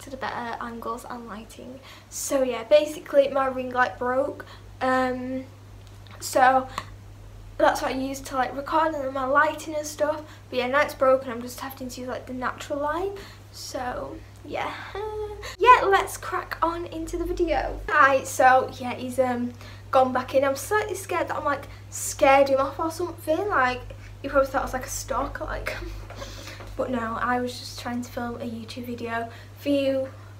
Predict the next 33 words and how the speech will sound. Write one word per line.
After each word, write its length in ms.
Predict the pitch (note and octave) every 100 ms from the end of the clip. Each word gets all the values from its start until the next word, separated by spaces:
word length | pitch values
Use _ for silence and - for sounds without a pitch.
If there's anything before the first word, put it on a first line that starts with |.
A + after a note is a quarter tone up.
| -
all 500 | A#3 A#3 A3+ A#3+ B3 - -
lovely 200 | B3+ A#3+
people. 440 | A3+ A3+ G#3+ A3 A#3
This 720 | C#4 D4+ F4 G4 - - - -
is 420 | C4 B3+ B3 -
my 160 | A#3+ B3
musical 460 | B3 B3 - - C#4+
theatre 420 | - E4+ E4+ F4
bag. 400 | D#4+ D#4 D#4+ D4+ C#4+
It 160 | C#4+
is 340 | D4 C#4+ C#4+ - - - - - - -
a 60 |
Blood 300 | C#4 F4 F4+
Brothers 280 | F4 E4+ F4
bag 260 | E4+ E4 E4
from 120 | D4+
when 100 | C#4
I 80 | C4+
went 100 | -
to 100 | D4
Blood 340 | C#4+ D#4+ E4+ E4
Brothers, 440 | E4 E4 D#4+ F4 - - - -
um, 160 | C4+ C4+
so 120 | C#4+
I 40 | C#4
just 180 | C#4+ -
thought 80 |
it'd 120 | C4 C4
be 80 |
perfect 540 | B3+ C#4 C4 C4 B3+ -
for 260 | B3+ A#3+ A#3+
musical 340 | A#3 A3+ -
theatre. 560 | B3 B3 A#3+ - G#3+